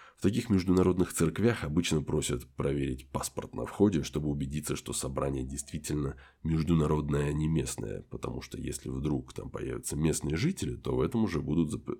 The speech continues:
заинтересованы государственные органы. Опять же, всегда есть исключения.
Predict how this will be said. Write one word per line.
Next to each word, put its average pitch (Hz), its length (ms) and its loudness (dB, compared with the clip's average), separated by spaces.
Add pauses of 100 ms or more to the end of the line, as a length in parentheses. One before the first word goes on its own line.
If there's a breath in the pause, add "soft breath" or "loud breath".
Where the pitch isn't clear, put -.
(240)
заинтересованы 82 920 4
государственные 69 760 -2
органы. 80 540 -2 (400)
Опять 131 280 8
же, 123 100 10
всегда 85 280 6
есть 87 260 8
исключения. 62 680 -2